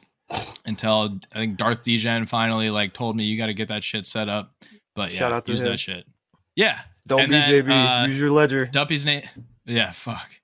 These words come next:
Speaker 1: Don't, <laughs> don't be J B. Don't be Function.
Speaker 2: Thanks.
Speaker 1: Hey, it'd be like that. Um, Duppy's name change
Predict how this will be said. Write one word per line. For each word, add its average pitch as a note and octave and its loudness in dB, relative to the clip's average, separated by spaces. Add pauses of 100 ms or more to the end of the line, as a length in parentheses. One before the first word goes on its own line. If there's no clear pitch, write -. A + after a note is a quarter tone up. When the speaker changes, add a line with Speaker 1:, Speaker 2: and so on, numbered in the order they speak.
(340)
Speaker 1:
Don't, B2 0 (380)
<laughs> - -12
don't B2+ 2
be C#3+ 0
J C#3 2
B. C3 2
Don't B2+ 0
be B2 2
Function. A#2+ -2 (500)
Speaker 2:
Thanks. F#2+ -8
Speaker 1:
Hey, G2 -2 (140)
it'd G#2+ -10
be G#2+ -4
like G2 -2
that. F#2 -10 (440)
Um, A#2 2
Duppy's C#3 0
name C#3 2
change B2+ 0